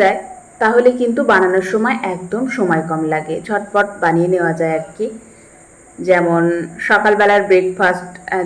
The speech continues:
যদি আগের দিন রাতের বেলা, আহ, মোটামুটি রেডি করে, কেটে কুটে রেডি করে, কিংবা কি বানাবো সেটা একটা মনস্থির করে রেখে দেই, তাহলে সকালে উঠে কিন্তু খুব বেশি চিন্তাও করতে হয় না, আর সময়ও লাগে না।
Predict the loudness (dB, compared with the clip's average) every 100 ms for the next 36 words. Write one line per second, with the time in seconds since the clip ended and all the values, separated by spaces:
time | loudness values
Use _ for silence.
0 | 0 2 2 2 -2 -2 0 2 2 2
1 | 2 2 2 0 0 2 2 0 -4 -16
2 | -20 -20 -8 -6 -2 -2 0 0 0 4
3 | 4 4 4 4 4 4 2 0 2 2
4 | 2 2 2 4 2 2 0 0 -2 2
5 | 4 4 2 0 0 -2 2 4 4 2
6 | -2 -6 -4 -2 0 0 -2 -2 -4 -2
7 | 2 2 2 0 0 -2 -2 -2 -12 -20
8 | -20 -8 -2 2 4 4 2 4 4 4
9 | 2 0 -2 -2 2 4 4 2 2 0
10 | 0 -2 -2 -2 0 0 0 0 0 2
11 | 0 2 2 2 4 2 0 -6 -16 -20
12 | -4 -4 0 2 4 6 6 4 2 -2
13 | -6